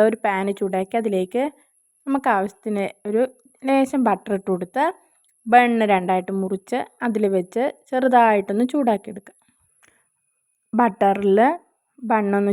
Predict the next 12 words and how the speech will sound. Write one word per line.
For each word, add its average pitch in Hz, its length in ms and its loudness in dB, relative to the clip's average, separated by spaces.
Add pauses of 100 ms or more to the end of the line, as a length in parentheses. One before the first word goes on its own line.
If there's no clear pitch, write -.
ചൂടായി 196 440 0
വന്ന് 196 260 -6
കഴിയുമ്പം 196 580 -2 (280)
ബണ്ണ് 196 320 -2
മറിച്ചിട്ട് 190 500 -8
കൊടുക്കുക. 185 360 -4 (460)
അതിലേക്ക് 285 500 2
നമ്മുടെ 208 360 0
കയ്യിലുള്ള 196 400 2 (100)
ഫില്ലിങ്സുകൾ 214 760 0 (120)
വെച്ച് 247 320 -4 (600)
കൊടുക്കുക. 220 360 -2